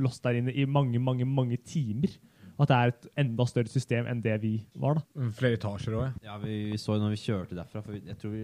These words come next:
Speaker 3: jeg tror det var mørkt når vi kom dit, men, eh, når vi dro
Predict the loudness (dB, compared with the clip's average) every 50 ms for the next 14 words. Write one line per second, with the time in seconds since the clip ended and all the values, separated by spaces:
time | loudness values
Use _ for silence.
0 | -8 -8 -8 -10 -8 -8 -8 -6 -6 -6 -8 -8 -8 -8 -8 -6 -6 -6 -6 -4
1 | -4 -6 -6 -8 -12 -16 -8 -4 -4 -2 -2 -4 -8 _ _ _ _ _ _ _
2 | _ _ _ _ -10 -6 -4 -2 0 0 0 0 0 0 0 -2 -4 -4